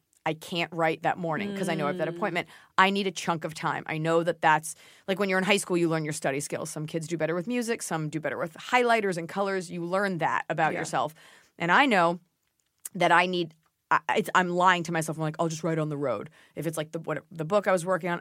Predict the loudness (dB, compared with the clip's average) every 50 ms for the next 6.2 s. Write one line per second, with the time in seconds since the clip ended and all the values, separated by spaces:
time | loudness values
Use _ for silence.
0 | -6 -6 -6 -6 -4 -4 -6 -6 -6 -4 -4 -4 -4 -8 -10 -8 -6 -6 -4 -4
1 | -6 -8 -14 -20 -20 -20 -20 _ _ _ 2 4 6 6 6 4 2 2 0 0
2 | 2 0 0 2 2 2 2 4 2 2 2 2 2 2 2 2 0 0 0 0
3 | 0 0 0 0 0 0 0 2 2 2 0 0 0 0 0 0 -2 0 0 -2
4 | 0 0 -2 -2 -2 -2 -4 -4 -4 -6 -10 -6 -4 -4 -2 -2 -4 -6 -10 -14
5 | -16 -20 -20 _ _ _ _ _ 0 2 2 2 2 2 0 0 0 2 4 4
6 | 4 4 0 -2